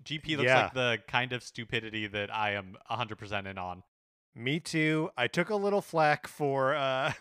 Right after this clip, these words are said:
Speaker 2: <laughs> for, uh, standing up for that game on, uh, Video Games, a Comedy Show. Um, but it looks, I mean, look, I get it. I get whatever criticism you wanna level at it. It looks like a cheap Mario Kart. Sure. Tell me you're not gonna have fun with a cheap Mario Kart.
Speaker 1: <laughs>
Speaker 2: Um,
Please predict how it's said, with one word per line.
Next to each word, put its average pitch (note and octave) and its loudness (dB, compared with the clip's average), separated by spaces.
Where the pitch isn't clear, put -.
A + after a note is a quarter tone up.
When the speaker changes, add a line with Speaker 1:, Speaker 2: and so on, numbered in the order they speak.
Speaker 2:
<laughs> - -10
for, D3 2
uh, C3+ 2
standing D3 0
up C#3 0
for D3 -2
that C3 2
game C3 0
on, A#2 -4
uh, G#2+ 0
Video A#2 -2
Games, A2 -4
a A2 -4
Comedy G#2+ -4
Show. G#2 0
Um, A2 -2
but E3 2
it G3+ 2
looks, D#3+ 0
I E3+ 0
mean, G3 0
look, F#3+ 2
I D#3+ 2
get E3+ 2
it. B2 -2
I C#3 2
get E3+ -4
whatever D3 0
criticism C3 -4
you B2 -4
wanna A#2 -2
level A2 -4
at G#2+ 0
it. G#2+ -6
It A2+ -10
looks A2 -12
like A#2+ -8
a - -8
cheap C#3 -8
Mario A2+ -2
Kart. A2+ -4
Sure. A2+ -6
Tell F#3+ -4
me C4 -4
you're B3+ -2
not B3+ 0
gonna B3 -2
have A#3+ 0
fun A3+ 0
with A#3+ -2
a G3 -4
cheap A3 -6
Mario F#3+ 4
Kart. A2+ 0
Speaker 1:
<laughs> - -6
Speaker 2:
Um, C3 -2